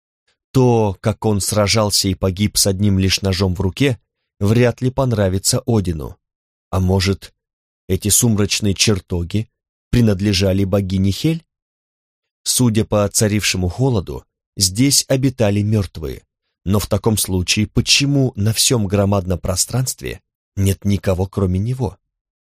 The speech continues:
Если же усадьба не принадлежала ни Одину, ни Хель, значит, он попал во владение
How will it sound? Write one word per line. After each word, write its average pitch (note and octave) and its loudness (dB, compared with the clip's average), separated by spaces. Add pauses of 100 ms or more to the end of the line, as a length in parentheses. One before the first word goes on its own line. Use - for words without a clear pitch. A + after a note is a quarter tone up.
(720)
Если A2+ 2
же G#2 2
усадьба G#2+ 0 (300)
не A2 4
принадлежала B2 2
ни A2+ 2
Одину, G2+ 0
ни G#2+ 4
Хель, F2 -6 (400)
значит, E2+ -4 (260)
он G2 0
попал G2+ 0
во G2 0
владение F#2 0